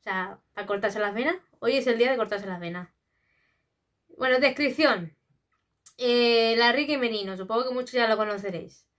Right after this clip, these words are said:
Cien gramos, hay cuatrocientos metros, para agujas del tres, tres y medio.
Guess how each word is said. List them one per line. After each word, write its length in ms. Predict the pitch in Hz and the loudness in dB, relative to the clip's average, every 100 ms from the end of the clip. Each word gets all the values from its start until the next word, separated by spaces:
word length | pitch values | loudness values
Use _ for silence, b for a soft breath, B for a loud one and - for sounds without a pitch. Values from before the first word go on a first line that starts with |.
| _ _ _ _ _ | _ _ _ _ _
Cien 260 | 302 285 285 | 2 2 4
gramos, 720 | 320 359 403 453 453 - - | 4 4 2 0 -2 -6 -8
hay 580 | - 254 262 254 220 - - | -2 0 0 -4 -8 -12 -4
cuatrocientos 720 | 240 226 247 247 247 240 226 | -2 0 0 2 4 2 0
metros, 800 | 285 339 381 440 466 - - - | 0 0 2 2 2 0 -12 -10
para 180 | 240 220 | -4 -2
agujas 280 | 254 269 254 | 2 2 2
del 180 | 240 | 0
tres, 260 | 226 302 330 | 2 2 2
tres 140 | 277 233 | 0 -4
y 60 | |
medio. 360 | 202 185 320 | -4 -4 -6